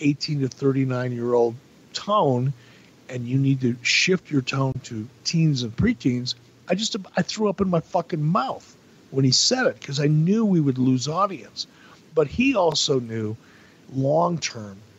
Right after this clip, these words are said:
the only way to really survive from an advertising perspective and a television perspective was to go that route.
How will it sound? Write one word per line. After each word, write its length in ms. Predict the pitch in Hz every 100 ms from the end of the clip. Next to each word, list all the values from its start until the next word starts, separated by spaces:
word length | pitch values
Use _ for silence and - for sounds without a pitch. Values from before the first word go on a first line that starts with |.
| -
the 160 | 123 -
only 280 | 135 139 139
way 200 | 131 123
to 160 | -
really 320 | 107 120 110 101
survive 800 | - 110 165 214 127 101 110 - - - - - _ _ _ -
from 220 | 147 127
an 80 | 127
advertising 560 | 156 160 143 117 107 - -
perspective 640 | - 117 110 92 - 98 - - - -
and 100 | 143
a 40 |
television 500 | 123 160 214 131 98
perspective 520 | 101 - - - - - - - -
was 200 | 143 -
to 80 | 123
go 160 | 117 107
that 180 | 117
route. 280 | 131 180 -